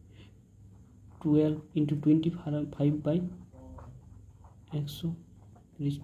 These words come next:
twelve into one by four, that is थ्री, answer three होगा। अच्छा, इस type math को हम कैसे easily solve करें? इसको कोई नहीं करना होगा, इन दोनों को multiply करना होगा and इन दोनों को multiply करना होगा। तो ये कितना आएगा?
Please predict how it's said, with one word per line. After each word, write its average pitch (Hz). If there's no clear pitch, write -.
twelve 160
into 143
one 139
by 151
four, 151
that 143
is 165
थ्री, 151
answer 143
three 143
होगा। 143
अच्छा, -
इस 170
type 180
math 147
को 156
हम 151
कैसे 139
easily 151
solve 151
करें? 165
इसको -
कोई 147
नहीं 160
करना 160
होगा, 165
इन 160
दोनों 143
को 160
multiply 143
करना 160
होगा 165
and 151
इन 143
दोनों 139
को 143
multiply 127
करना 127
होगा। 135
तो 139
ये 143
कितना 147
आएगा? 156